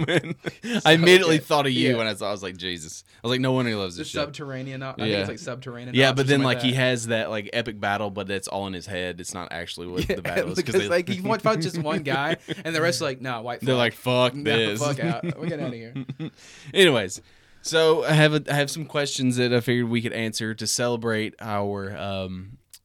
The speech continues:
Speaker 1: our, I almost said our ten-year anniversary, <laughs> our one-year
Speaker 2: Our
Speaker 1: anniversary,
Speaker 2: hundred-year anniversary.
Speaker 1: Um, b-, and before I do it, shout out to everybody who sent in, uh, video, te-, or video, audio testimonials. I can't talk.
Speaker 2: We are
Speaker 1: Jesus.
Speaker 2: good at this.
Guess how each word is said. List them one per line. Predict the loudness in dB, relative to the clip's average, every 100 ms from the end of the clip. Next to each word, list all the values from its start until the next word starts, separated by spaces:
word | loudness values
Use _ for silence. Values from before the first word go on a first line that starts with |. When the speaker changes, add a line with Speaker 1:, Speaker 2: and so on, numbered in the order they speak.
| _ _ -12
Speaker 1:
our, | -10 -10 -12
I |
almost | -14 -12
said | -10
our | -10
ten-year | -10 -8 -6 -8
anniversary, | -10 -10 -12 -14 -16
<laughs> | -14 -2
our | -2 2
one-year | 2 2 6 6 6
Speaker 2:
Our | 2
Speaker 1:
anniversary, | 2 4 4 4 -2 -4 -8 -12 -10
Speaker 2:
hundred-year | -2 0 0 -4 -4
anniversary. | -2 -2 -4 -4 -2
Speaker 1:
Um, | 2 4 2 2 -2 -6 _ -12
b-, | -4
and | -2 -2
before | -2 2
I | 2
do | 2 0
it, | 0 0
shout | -2 2 2 2
out | 0 -2
to | -2
everybody | 2 2 2 2 0 -2
who | -2 -4
sent | -2 -2 -2 -4 -6
in, | -6 -4 -4 -6 -10 -14 -12
uh, | -8 -6 -6
video, | -6 -4 2 2 4 2 0 0 -2 -6 -10 _ _ _
te-, | -10 -10
or | -10
video, | -12 -16 -12 -2
audio | 0 2 0
testimonials. | 0 -4 -4 -4 -4 -4
I |
can't | -4 -6 -8
talk. | -10 -6 0
Speaker 2:
We | 0
are | 0
Speaker 1:
Jesus. | -4 -4
Speaker 2:
good | -2 -2
at | -4
this. | -8 -10